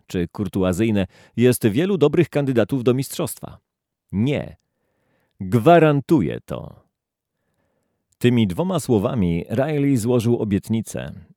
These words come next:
i choć może się wydawać, że na tę wypowiedź wpływ miał stopień upojenia szampanem, to pamiętajmy, że zwykle trunek ten ma niewiele procent.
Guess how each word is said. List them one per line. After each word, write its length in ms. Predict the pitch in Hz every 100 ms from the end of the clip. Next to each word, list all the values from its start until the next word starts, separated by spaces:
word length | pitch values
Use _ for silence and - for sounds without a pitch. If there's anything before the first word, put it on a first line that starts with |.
| -
i 200 | 90 87
choć 300 | - 92 98
może 280 | 104 117 107
się 120 | 98
wydawać, 440 | 90 92 107 90
że 160 | 73 98
na 100 | 92
tę 200 | 147 151
wypowiedź 480 | 123 - 123 110 -
wpływ 380 | - 143 135 127
miał 220 | 110 98
stopień 420 | - 147 147 123 120
upojenia 500 | 107 113 127 131 101
szampanem, 560 | 95 87 - 90 82 - _ _ _ _
to 220 | - 127 117
pamiętajmy, 1000 | 131 123 113 110 120 85 82 98 131 160
że 360 | 113 123 123 113
zwykle 480 | 87 101 170 175 139
trunek 460 | - 156 185 165
ten 300 | - 117 127
ma 200 | 120 107
niewiele 460 | 135 156 202 127 64
procent. 640 | - 55 - - - -